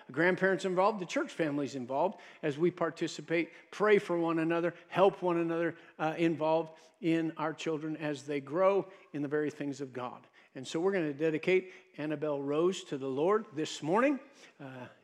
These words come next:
if Rocky and Maverick would come, and Kimmy. Praise the Lord. Cousins. Hi, sweetie.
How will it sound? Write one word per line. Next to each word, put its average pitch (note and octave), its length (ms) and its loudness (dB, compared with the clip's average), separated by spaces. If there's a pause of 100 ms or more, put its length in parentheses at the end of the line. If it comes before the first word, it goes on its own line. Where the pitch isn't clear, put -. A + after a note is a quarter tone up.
if C#3+ 140 -20 (280)
Rocky D3 440 -4
and C3 100 -10 (800)
Maverick C#3+ 680 -4 (300)
would C#3 280 -8
come, E3 340 -8
and B2+ 140 -12 (720)
Kimmy. E3+ 320 -8 (1300)
Praise B2 200 -10
the C3 60 -4
Lord. C#3+ 380 2 (1900)
Cousins. F3+ 640 2 (1500)
Hi, F3+ 180 4
sweetie. F#3 420 4